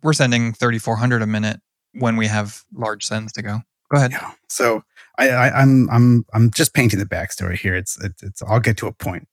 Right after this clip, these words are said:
Speaker 2: Probably not, but I, I say it will. So they say, "We really need you to do this because we're not gonna pay for it, and these have to go out." And I said, "Okay, I will get you the, what I, I lovingly refer to as the dollar store architecture of email sending."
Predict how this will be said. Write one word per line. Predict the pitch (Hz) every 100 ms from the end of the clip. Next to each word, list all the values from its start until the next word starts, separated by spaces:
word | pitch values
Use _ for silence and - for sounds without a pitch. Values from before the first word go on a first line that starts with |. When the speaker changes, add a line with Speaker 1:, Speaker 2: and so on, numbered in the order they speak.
| -
Speaker 2:
Probably | 127 104 95
not, | 92 85 -
but | 95 -
I, | 98 95
I |
say | 95 -
it | -
will. | 87 98 _ _ _ _ _ _
So | - 127
they | 113
say, | - 110 104
"We | 98 82 101 113
really | 131 143
need | 135 123
you |
to | 110
do | 107
this | 104 101
because | 104 101
we're | 95
not | 98 101
gonna | 107
pay | - 98
for | - 98 92
it, | 87
and | 95
these | 98
have | - 95 -
to |
go | 85 -
out." | -
And | -
I |
said, | - -
"Okay, | 107 - 92 -
I | 104
will | 110
get | 98 110 -
you | 113 104
the, | 101 101 92 - _ _ _ _
what | 107
I, | 107
I | 107 98 95 104
lovingly | 101 101 104 107 104
refer | 95 - 104
to | - 110
as | 95 98
the | 104
dollar | 98 98 95 101 101
store | - - 98 92
architecture | 95 95 98 - - - 87 98 _ _ _ -
of | 98 90 87 -
email | 107 98 90
sending." | - 95 92 87 90